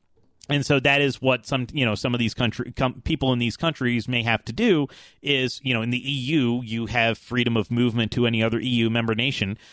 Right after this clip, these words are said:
They can just go to another E U member nation and, and get the game and play the game there. But that's what they would have to do. So that, I think, is what, those are the concessions Microsoft's gonna have to make.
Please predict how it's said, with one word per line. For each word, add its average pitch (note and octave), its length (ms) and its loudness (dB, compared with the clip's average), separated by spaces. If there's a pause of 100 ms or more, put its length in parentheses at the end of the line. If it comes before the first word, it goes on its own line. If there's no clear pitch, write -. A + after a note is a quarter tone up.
(140)
They C#3 80 -6
can D3+ 80 -2
just G#2 180 -6
go A#2 140 0
to B2 100 2
another A#2+ 220 0
E A#2 100 -8
U B2 240 -4
member B2 220 -2
nation A#2+ 380 -4 (520)
and, A2+ 220 -2
and G#2+ 260 -2
get B2+ 160 -4
the A#2+ 80 -4
game G#2+ 300 0
and G2 100 -2
play G2+ 140 0
the F#2 100 -2
game F2+ 360 -4 (720)
there. B2 260 2
But A2 140 -6
that's C3 220 0
what D3 120 -4
they A#2+ 100 0
would G#2 120 -2
have F#2+ 220 -6
to - 80 -16
do. F2+ 200 -12 (800)
So C3 480 0 (1200)
that, E3+ 300 2
I D3+ 100 4
think, C#3+ 400 -2
is B2+ 300 -4
what, A2+ 560 0 (340)
those D3+ 400 0
are E3+ 40 4
the E3 40 0
concessions C#3 760 -2
Microsoft's A#2+ 560 -2
gonna A2 180 -2
have A2+ 220 0
to A2+ 100 0
make. F#2+ 380 -4